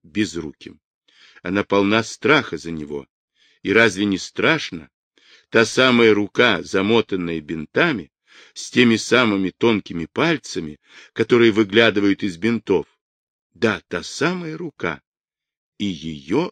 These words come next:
отпилят. Руку Цветухина, маминого друга.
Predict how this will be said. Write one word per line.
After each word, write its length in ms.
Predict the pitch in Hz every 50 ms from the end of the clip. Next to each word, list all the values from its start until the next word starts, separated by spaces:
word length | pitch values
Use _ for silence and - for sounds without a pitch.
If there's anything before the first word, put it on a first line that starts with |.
| _
отпилят. 720 | _ - 147 - _ _ _ - 160 156 131 98 78 69 _ _ _ _ _ _ _ _ _ _ _ _ _ _ _ _
Руку 560 | _ - - 110 151 196 190 - - 190 175 165
Цветухина, 1000 | - - - - - 110 160 175 _ - 143 104 - - - 80 73 73 69 _ _ _ _ _ _ _ _ _ - _ _
маминого 680 | - 92 104 131 147 170 170 170 170 170 170 165 160 170 156
друга. 540 | 147 156 156 147 113 80 73 - - _